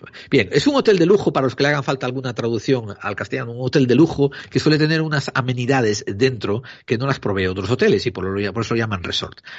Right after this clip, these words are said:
Pues resulta que hay uno aquí, en Texas, en el norte de Dallas, donde tiene un sistema de,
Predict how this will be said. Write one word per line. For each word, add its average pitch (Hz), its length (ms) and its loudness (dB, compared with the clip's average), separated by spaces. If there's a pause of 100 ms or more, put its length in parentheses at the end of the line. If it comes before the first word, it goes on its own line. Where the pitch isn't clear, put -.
Pues 139 140 2
resulta 226 280 4
que 190 120 0
hay 170 100 4
uno 196 200 4
aquí, 104 360 -2
en 95 200 -8
Texas, 123 380 -2
en 101 80 -4
el 95 160 -4
norte 123 240 0
de 95 120 0
Dallas, 104 400 -2 (280)
donde 127 220 0
tiene 185 260 4
un 170 120 -2
sistema 156 540 0
de, 107 460 2